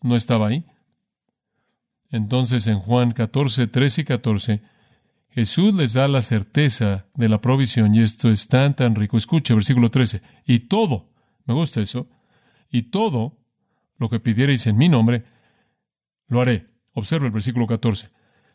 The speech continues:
"Si pidieres cualquier cosa en mi nombre, lo haré". ¿Sabe cómo llamo yo eso?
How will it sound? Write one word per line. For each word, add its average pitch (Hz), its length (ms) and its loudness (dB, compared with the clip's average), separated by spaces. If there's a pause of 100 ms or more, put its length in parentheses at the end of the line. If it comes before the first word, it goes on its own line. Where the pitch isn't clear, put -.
(320)
"Si 131 160 0
pidieres 147 520 2
cualquier 143 360 0
cosa 143 260 0
en 120 40 2
mi 117 80 2
nombre, 131 320 2
lo 120 100 2
haré". 127 300 0 (180)
¿Sabe 160 260 0
cómo 156 220 2
llamo 135 460 0
yo 123 160 2
eso? 131 300 -2